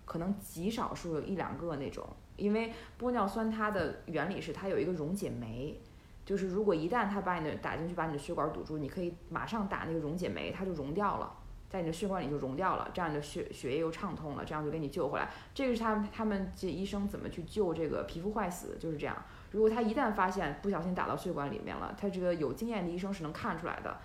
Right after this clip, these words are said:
他马上有一些措施，他马上手边就应该有溶解酶。每一个打玻尿酸的医生手边必须有溶解酶，不然这是很危险的事情。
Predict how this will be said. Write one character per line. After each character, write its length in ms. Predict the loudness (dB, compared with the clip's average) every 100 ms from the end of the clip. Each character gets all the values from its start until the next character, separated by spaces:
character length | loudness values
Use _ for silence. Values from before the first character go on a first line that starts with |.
| -14 -4
他 100 | 0
马 180 | 2 2
上 220 | 0 2
有 160 | 2 2
一 60 |
些 420 | 0 0 2 0
措 240 | -2 0 0
施， 220 | 0 0
他 80 | 2
马 180 | 2 2
上 140 | 0
手 180 | 2 0
边 220 | 2 2
就 100 | 0
应 140 | 0
该 120 | 0 2
有 120 | 0
溶 180 | 0 -2
解 100 | -2
酶。 280 | -2 -6 -10 -14 -6
每 200 | 0 2
一 120 | 4
个 80 | 4
打 240 | 4 2
玻 80 | 0
尿 120 | 0
酸 160 | -2 -2
的 60 |
医 80 | -2
生 260 | -2 -2 -4
手 220 | -2 0
边 180 | 0 0
必 140 | -2
须 120 | 0 2
有 120 | 2
溶 140 | 0
解 120 | -2 -4
酶， 180 | -6 -10 -12 -16 -18 -4
不 80 | 0
然 100 | 2
这 80 | 2
是 80 |
很 160 | 0 0
危 140 | -2
险 180 | -2 -4
的 80 | -8
事 100 | -10
情。 160 | -10